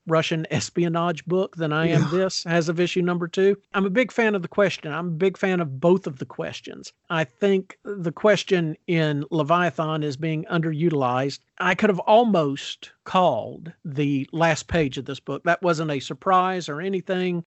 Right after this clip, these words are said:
Speaker 1: By the time you get to that point, you just know what's going to happen. So I'm, I'm not really enjoying this book.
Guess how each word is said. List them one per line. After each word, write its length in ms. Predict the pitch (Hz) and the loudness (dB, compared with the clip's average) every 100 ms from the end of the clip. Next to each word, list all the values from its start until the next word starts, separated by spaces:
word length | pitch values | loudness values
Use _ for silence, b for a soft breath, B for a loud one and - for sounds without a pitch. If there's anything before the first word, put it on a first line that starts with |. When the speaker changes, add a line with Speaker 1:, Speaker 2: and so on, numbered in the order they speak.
| - | -2
Speaker 1:
By 180 | 170 165 | 0 0
the 100 | 147 | 0
time 240 | 196 180 | 0 0
you 80 | 165 | 0
get 320 | 131 185 - | 2 0 0
to 100 | 151 | -6
that 180 | 151 - | -6 -6
point, 280 | 165 160 170 | -6 -6 -4
you 100 | 151 | -4
just 240 | 160 - | -4 -2
know 380 | 151 156 160 143 | 0 4 4 4
what's 280 | 147 135 - | 0 -8 -8
going 280 | 135 131 135 | -10 -8 -8
to 60 | |
happen. 420 | 123 123 - - - | -6 -8 -10 -16 -14
So 280 | - 165 165 | 0 2 4
I'm, 340 | 202 220 214 - | 4 2 0 -6
I'm 140 | - 196 | -2 0
not 220 | 208 - - | 0 0 -4
really 640 | 175 151 143 180 190 180 | -4 -2 2 6 6 6
enjoying 520 | 165 147 170 160 156 143 | 0 -2 -2 -2 -4 -4
this 180 | 151 | -6
book. 400 | - 160 156 160 | -4 -2 -2 -2